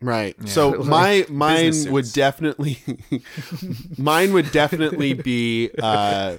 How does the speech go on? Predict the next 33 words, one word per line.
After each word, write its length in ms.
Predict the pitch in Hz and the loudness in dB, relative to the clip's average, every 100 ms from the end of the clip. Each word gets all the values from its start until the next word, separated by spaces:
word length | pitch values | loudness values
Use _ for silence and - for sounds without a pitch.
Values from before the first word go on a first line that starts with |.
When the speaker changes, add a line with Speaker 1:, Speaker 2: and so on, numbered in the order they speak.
| - | -12
Speaker 1:
floating 1000 | _ - 135 131 135 156 156 151 147 123 - | _ -10 0 4 4 4 2 2 0 -4 -10
psychic 580 | - 123 127 - 131 | -4 -2 -2 -4 -6
dogs 420 | - 110 107 104 - | -2 2 2 0 -4
that 160 | 123 113 | -2 -2
are 80 | 110 | 0
just 260 | 139 120 - | -2 -4 0
so 160 | 131 | 2
Speaker 3:
<laughs> 140 | 139 - - 427 494 392 494 285 415 554 554 539 539 587 | 4 2 2 2 2 2 2 4 4 4 4 0 -4 -10
Speaker 1:
hyper 460 | - 147 165 185 165 | -6 0 0 2 0
intelligent 720 | 135 156 139 160 131 127 120 | 0 2 2 2 2 -2 0
that 120 | 123 | -2
they 100 | 123 | -2
speak 320 | 117 - 131 | -4 -4 -4
directly 420 | - 120 117 151 147 | -2 -2 0 0 2
into 160 | 151 | 4
our 140 | 147 123 | 2 4
minds. 440 | 113 131 160 175 | 2 2 0 0
Speaker 3:
Oh 120 | 233 | -2
my 180 | 143 147 | -2 -2
God. 580 | 160 175 220 156 139 143 | 0 2 4 2 0 0
Speaker 1:
And, 380 | 139 139 135 131 - | 0 2 0 -4 -2
and 200 | 135 131 | 0 2
we 100 | 139 | 4
all 220 | 131 143 | 6 4
feel 420 | 135 - 143 139 123 - | 2 0 2 2 0 0
better 460 | 127 135 143 147 - | 2 4 2 0 -2
and 240 | 120 120 | -2 0
more 300 | 117 123 135 | 0 2 2
love 480 | 123 117 117 123 123 | 2 2 2 0 -2
in 160 | 131 | -4
our 140 | 120 107 | -2 -2
hearts 520 | 107 117 143 - - | 0 2 0 -2 -12
because, 680 | - 123 - 135 117 113 - | -6 -6 -2 0 0 0 -4